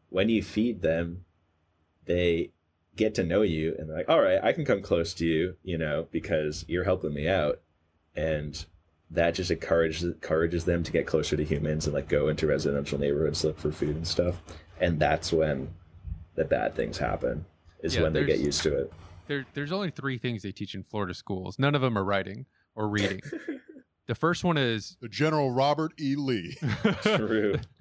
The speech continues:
Speaker 2: The
Speaker 1: The
Speaker 2: first
Speaker 1: king.
Speaker 2: one, the first one is the War of Northern Aggression. The second one is, uh, Red and Black Friend of Jack, Red and Yellow Kill a Fellow.
Speaker 3: Coral Snakes.
Speaker 2: And the third one is Don't Feed Gators.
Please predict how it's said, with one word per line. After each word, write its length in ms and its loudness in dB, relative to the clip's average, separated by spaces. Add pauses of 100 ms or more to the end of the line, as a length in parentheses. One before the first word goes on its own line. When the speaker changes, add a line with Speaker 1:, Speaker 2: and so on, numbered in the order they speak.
(300)
Speaker 2:
The 60 -4
Speaker 1:
The 40 -4
Speaker 2:
first 260 2
Speaker 1:
king. 80 2
Speaker 2:
one, 300 2
the 100 -6
first 200 -2
one 80 2
is 80 0
the 60 -4
War 160 2
of 100 -2
Northern 280 0
Aggression. 600 0 (320)
The 80 -4
second 380 0
one 280 2
is, 460 0
uh, 180 -2
Red 200 0
and 100 -4
Black 240 2
Friend 220 -4
of 80 -8
Jack, 280 0
Red 140 0
and 80 -4
Yellow 180 -2
Kill 220 -2
a 20 -4
Fellow. 460 0
Speaker 3:
Coral 180 2
Snakes. 380 -6 (140)
Speaker 2:
And 120 0
the 60 2
third 300 2
one 180 2
is 180 0
Don't 360 0
Feed 280 -2
Gators. 600 -4